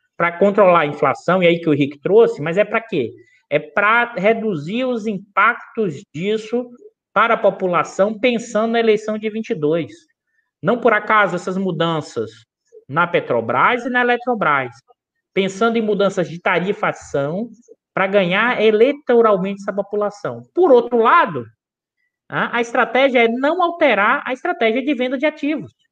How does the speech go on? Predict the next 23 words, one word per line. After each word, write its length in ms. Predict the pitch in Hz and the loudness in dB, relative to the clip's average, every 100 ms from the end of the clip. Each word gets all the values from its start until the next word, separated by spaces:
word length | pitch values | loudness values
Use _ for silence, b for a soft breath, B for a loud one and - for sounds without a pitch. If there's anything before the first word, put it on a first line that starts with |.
| _ _ _ _ _ _ - | _ _ _ _ _ _ -2
Aí 100 | 269 | 0
vocês 120 | 294 | 0
vão 100 | 302 | 2
dizer, 160 | 254 | 2
"Mas, 160 | 285 294 | 2 4
Eduardo, 460 | 302 247 247 277 233 | 2 4 4 2 0
isso 120 | 262 | 0
é 40 | |
meio 180 | 254 285 | 0 -2
consistente, 760 | 277 277 - - 240 196 - | -4 -4 -6 -4 -6 -6 -8
né? 280 | 160 190 196 | -6 -6 -6
Não 160 | 170 208 | -4 -2
é 60 | 208 | 0
nem 280 | 233 240 | 0 0
meio 140 | 220 208 | 0 0
liberal, 840 | 196 165 143 160 190 220 240 - _ _ _ _ _ | 0 2 4 4 4 4 2 -6 _ _ _ _ _
mas 160 | 170 185 | -4 0
também 400 | 214 170 214 226 | 0 4 2 2
intervém 520 | 220 214 185 160 208 | 0 0 0 0 -2
no 120 | 202 175 | -2 -6
preço. 520 | - 143 190 208 - - | -2 0 0 0 -6 -10
Que 100 | 269 | -6
negócio." 380 | 277 127 208 | -4 -2 -2